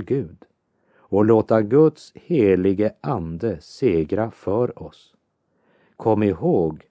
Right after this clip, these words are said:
att det var Gud som sa: "Jag ska ge er Ai." Men nu gäller det alltså den tredje fienden, gibeoniterna, som representerar djävulen.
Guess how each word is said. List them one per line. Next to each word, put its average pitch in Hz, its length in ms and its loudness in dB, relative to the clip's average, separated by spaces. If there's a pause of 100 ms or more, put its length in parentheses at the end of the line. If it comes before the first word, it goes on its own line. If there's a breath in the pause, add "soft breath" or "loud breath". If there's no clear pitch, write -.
(200)
att 95 220 -6
det 95 120 0
var 101 380 -2
Gud 95 640 -4
som 104 300 -6
sa: 80 380 -8 (300)
"Jag 85 720 -6 (120)
ska - 280 -4
ge 85 400 -2
er 82 360 -8 (180)
Ai." 92 300 -14 (1160 soft breath)
Men 139 140 2
nu 160 100 4
gäller 127 360 4
det 127 120 2
alltså 104 400 0
den 104 220 -2
tredje 87 480 -2
fienden, 90 640 -4
gibeoniterna, 98 960 -4 (240)
som 107 260 -2
representerar 87 1080 -4
djävulen. 95 680 -6